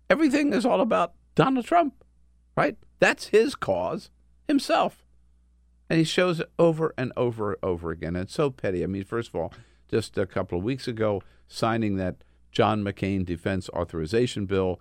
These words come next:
without even mentioning the name of the bill, because that would have forced him to mention the name of John McCain, which he couldn't bring himself to do.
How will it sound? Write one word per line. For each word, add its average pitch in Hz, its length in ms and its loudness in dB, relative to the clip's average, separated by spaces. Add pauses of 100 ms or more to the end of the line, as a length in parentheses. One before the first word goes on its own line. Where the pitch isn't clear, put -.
(280)
without 113 320 2
even 95 240 -2
mentioning 104 380 -4
the 82 160 -4
name 82 200 -4
of 76 60 -6
the 78 80 -6
bill, 127 240 4
because 92 320 -4
that 87 140 -4
would - 80 -12
have 80 100 -6
forced 82 320 -6
him 80 120 -6
to 78 80 -10
mention 71 360 -8
the 71 80 -8
name 69 220 -8
of 67 100 -14
John 65 240 -8
McCain, 117 460 -4 (300)
which 87 180 -8
he 85 80 -8
couldn't 80 260 -4
bring 71 220 -8
himself 64 400 -8
to 76 100 -8
do. 101 400 -2